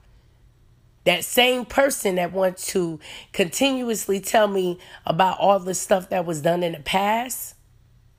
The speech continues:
now that I'm older and my growth, you know, is, is there, I'm noticing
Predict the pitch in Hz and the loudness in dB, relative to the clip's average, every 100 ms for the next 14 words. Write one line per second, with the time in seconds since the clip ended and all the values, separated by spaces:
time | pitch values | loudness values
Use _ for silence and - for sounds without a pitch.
0 | _ _ _ _ - 175 208 220 214 196 | _ _ _ _ -6 2 4 4 2 0
1 | 185 - 202 277 311 185 151 - _ _ | 0 2 6 6 4 -2 -4 -12 _ _
2 | _ _ _ _ _ _ - 170 185 175 | _ _ _ _ _ _ -2 0 2 2
3 | 156 156 175 240 254 - - - _ _ | 0 0 2 2 0 -10 -16 -18 _ _
4 | _ _ _ _ _ _ _ _ _ _ | _ _ _ _ _ _ _ _ _ _
5 | _ _ 170 190 175 160 151 151 - - | _ _ 0 2 4 4 4 0 -10 -20
6 | - - _ - 180 175 165 185 170 156 | -20 -20 _ 2 4 4 -2 -2 0 0
7 | 151 - 151 175 247 196 151 139 - - | -4 -8 0 2 2 0 -4 -6 -16 -20
8 | - _ _ _ _ _ 175 196 208 233 | -20 _ _ _ _ _ 2 4 4 4
9 | 226 208 - 185 170 | 2 -2 -2 -2 -2